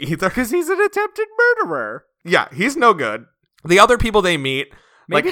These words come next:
Speaker 1: half of them
Speaker 2: fairy
Speaker 1: are
Speaker 2: girl.
Speaker 1: just, like, working to entrap
Speaker 2: Oh.
Speaker 1: deserters.
Speaker 2: The old hermit woman in the forest.
Speaker 1: Oh, yeah, the witch.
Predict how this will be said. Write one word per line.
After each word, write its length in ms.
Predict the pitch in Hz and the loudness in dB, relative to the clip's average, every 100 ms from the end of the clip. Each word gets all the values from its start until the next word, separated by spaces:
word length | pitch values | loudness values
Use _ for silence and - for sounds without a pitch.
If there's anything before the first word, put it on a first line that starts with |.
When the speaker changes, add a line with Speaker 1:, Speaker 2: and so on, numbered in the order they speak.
| 156 | -2
Speaker 1:
half 120 | 175 | -2
of 80 | 190 | 0
them 80 | 175 | 0
Speaker 2:
fairy 260 | 143 113 | 0 0
Speaker 1:
are 100 | 151 156 | 4 4
Speaker 2:
girl. 40 | |
Speaker 1:
just, 160 | 151 - | 2 -2
like, 200 | 147 - - - | -2 -4 -20 -10
working 480 | 120 156 156 170 160 | 4 6 6 2 -2
to 240 | - 165 | -2 -2
entrap 720 | 135 131 131 - 117 113 - - - - - | -2 -8 -10 -6 -2 0 0 -2 -4 -16 -4
Speaker 2:
Oh. 360 | 254 262 139 104 147 | 0 0 -2 -8 -6
Speaker 1:
deserters. 800 | 139 131 135 120 107 143 - - | -4 0 0 0 -4 -8 -10 -8
Speaker 2:
The 280 | 196 185 175 - | -2 -2 -4 -4
old 220 | 202 196 | -4 -4
hermit 420 | - 208 180 117 110 | -4 -6 -4 -8 -8
woman 400 | 107 98 95 110 _ - | -8 -8 -12 -18 _ -12
in 140 | 165 | -8
the 80 | 170 | -8
forest. 720 | - 147 110 104 - - - - | -4 -4 -4 -8 -14 -18 -8 0
Speaker 1:
Oh, 160 | 262 | 0
yeah, 160 | 269 277 | 2 2
the 140 | 226 | 2
witch. 560 | 233 330 - - - - | 2 0 -2 -4 -10 -12